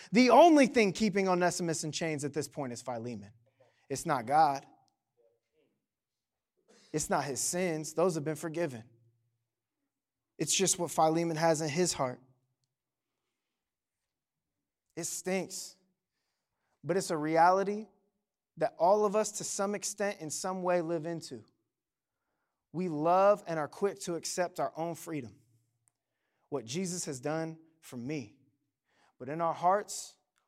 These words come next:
who are you keeping in chains? Right? We can quickly accept, although I shouldn't say quickly, 'cause honestly, for a lot of us, I would, I would say this about myself, it's a process for me to believe that I'm truly free,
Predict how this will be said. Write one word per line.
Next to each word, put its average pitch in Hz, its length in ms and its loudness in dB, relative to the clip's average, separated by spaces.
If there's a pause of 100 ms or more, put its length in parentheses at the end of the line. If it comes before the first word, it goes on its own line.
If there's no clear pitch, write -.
(120)
who 202 180 0
are 196 60 2
you 196 180 -2
keeping 143 320 -8
in 110 100 -10
chains? - 600 -16 (2000)
Right? 185 320 6 (800)
We 214 440 6
can 180 240 -2
quickly 208 720 2
accept, 147 680 0
although 254 440 10
I 285 120 6
shouldn't 285 260 -4
say 214 160 2
quickly, 156 340 -2
'cause 196 200 0
honestly, 262 480 2 (160)
for 214 160 6
a - 20 10
lot 220 240 10
of 233 100 2
us, 233 220 2 (300)
I 202 160 6
would, 220 200 6
I 196 140 4
would 208 120 4
say 214 120 4
this 208 140 0
about 202 220 4
myself, 202 420 2
it's 302 180 2
a 233 60 -2
process 208 560 2
for 185 100 0
me 196 160 4
to 185 100 6
believe 170 300 2
that 151 140 0
I'm 160 140 2
truly 117 320 -10
free, 107 280 -14